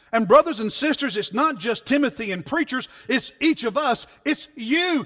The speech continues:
and your service, your gifting, your talents, your abilities, your opportunities.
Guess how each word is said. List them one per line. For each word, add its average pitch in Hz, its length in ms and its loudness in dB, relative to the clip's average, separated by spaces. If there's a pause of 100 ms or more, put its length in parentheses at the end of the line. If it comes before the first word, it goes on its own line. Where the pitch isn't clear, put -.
(160)
and 220 220 -4
your 330 260 2
service, 226 480 -2 (160)
your 311 300 4
gifting, 226 520 0 (140)
your 262 300 2
talents, 285 480 2 (140)
your 320 320 6
abilities, 233 800 0 (140)
your 370 360 8
opportunities. 262 720 6